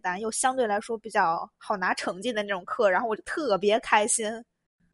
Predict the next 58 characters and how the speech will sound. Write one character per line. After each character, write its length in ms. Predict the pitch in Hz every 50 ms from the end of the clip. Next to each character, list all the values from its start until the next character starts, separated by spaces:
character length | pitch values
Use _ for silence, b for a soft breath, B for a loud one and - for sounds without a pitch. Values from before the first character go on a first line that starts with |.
| _ _ _
所 280 | - - - 277 302 320
以 160 | 311 247 202
呢， 200 | 208 220 240 254
其 160 | - - 254
实 100 | 247 262
我 140 | 277 277 247
们 120 | 196 190 196
周 180 | - 277 277 277
一 160 | 269 262 277
的 100 | 254 254
一 140 | 254 254 262
整 200 | - - 233 196 - -
个 220 | - 269 277 320 311
上 300 | - - 247 208 190 180
午， 60 | 160 151 147 131 -
我 140 | 214 202 196
们 100 | 175 196
的 60 | 233
课 180 | 240 - - 262
都 180 | 240 247 247 240
是 200 | 247 - - -
从 200 | - - 220 240
下 200 | - 370 285 202
午 60 | 165
开 220 | - - - 196 202
始 160 | - - 196
的 100 | - - 170
嘛， 140 | 170 170
这 100 | 170 196
个 80 | 180 175
学 140 | 175 - 190 185
期， 240 | - - - 220 - _ b b b b b b b
就 80 | 311
是 80 | 285 302
我 180 | 262 240 220 208
们 140 | 208 240
周 180 | 240 311 311 320
一 100 | 302 311
的 80 | 294 247
整 200 | - 233 208 202
个 140 | 214 269 294
上 320 | 349 - 359 302 277 247
午， 260 | 220 196 180 185 208
我 100 | 208 202
们 140 | 185 190 196
都 240 | 196 233 233 240 247
是 440 | - - 233 220 208 202 196 190 190 -
在 320 | 240 226 214 208 196 190
挑 300 | - - - - 254 262
课 320 | 262 - - - 294 226 196
的 140 | 185 180 -
过 160 | - 233 214
程 200 | - 208 190 185
中 360 | 185 202 190 185 190 196 202
就 500 | - 220 202 185 185 175 175 175 175 190 - _ _ _ _ _ _ _ _
过 200 | - 285 247 196
去 220 | 196 - - - 175
了 220 | 165 156 180 226